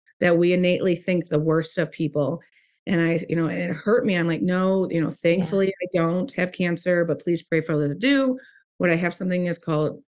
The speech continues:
Speaker 1: alopecia. And then I realized if I can help others, because we innately, unconsciously, implicitly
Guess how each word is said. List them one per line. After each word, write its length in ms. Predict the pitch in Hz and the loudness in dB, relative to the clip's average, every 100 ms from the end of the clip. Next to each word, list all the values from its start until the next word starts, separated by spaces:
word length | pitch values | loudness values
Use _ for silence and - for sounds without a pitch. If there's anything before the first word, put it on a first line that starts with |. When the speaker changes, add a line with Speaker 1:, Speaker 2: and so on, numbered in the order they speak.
| 156 | -4
Speaker 1:
alopecia. 640 | 147 - 131 - - - _ _ _ _ _ _ _ _ _ - | -2 -2 -8 -10 -12 -18 _ _ _ _ _ _ _ _ _ -4
And 160 | 175 165 | 0 2
then 140 | 233 | 4
I 80 | 294 | 4
realized 920 | 202 170 160 - - - 208 - - - _ _ _ - | 4 2 2 0 -2 -4 -6 -12 -20 -20 _ _ _ 0
if 200 | 180 - | 0 0
I 260 | - 185 285 | 2 4 4
can 240 | 277 - 208 | 2 0 -2
help 460 | - 202 196 - _ - | 0 0 0 -4 _ -2
others, 800 | 175 170 127 95 226 - - - _ _ - | 0 2 0 0 -4 -8 -16 -20 _ _ -4
because 240 | 180 180 | 0 0
we 180 | 170 208 | 2 2
innately, 680 | 196 196 220 254 185 160 175 | 4 4 2 2 2 2 2
unconsciously, 760 | - 165 196 208 180 - 165 | 0 2 2 2 -2 0 0
implicitly 580 | 160 160 214 190 165 160 | 2 0 -2 -2 -2 -2